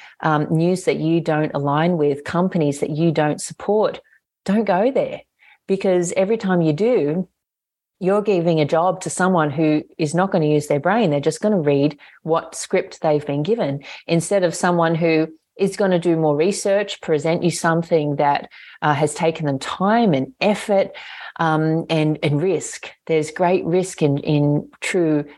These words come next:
journalism, and there's not too many media outlets willing to pay for that because they're worried a journalist might do something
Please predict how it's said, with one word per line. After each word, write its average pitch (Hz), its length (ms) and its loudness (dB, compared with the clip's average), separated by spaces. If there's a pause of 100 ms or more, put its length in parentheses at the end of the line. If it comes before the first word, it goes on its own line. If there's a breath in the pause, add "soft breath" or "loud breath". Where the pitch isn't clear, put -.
(120)
journalism, 147 760 0 (380 loud breath)
and 156 260 2
there's 165 200 -2
not 185 400 0 (300)
too 208 220 0
many 214 300 2
media 175 460 2
outlets 160 600 -2
willing 170 540 2
to 160 140 -8
pay 165 240 0
for 160 140 -6
that - 260 -2 (520 loud breath)
because 160 260 2
they're 160 120 2
worried 160 460 2 (260 loud breath)
a 147 60 -2
journalist 160 560 2
might 151 260 -4
do 147 160 2
something 143 800 0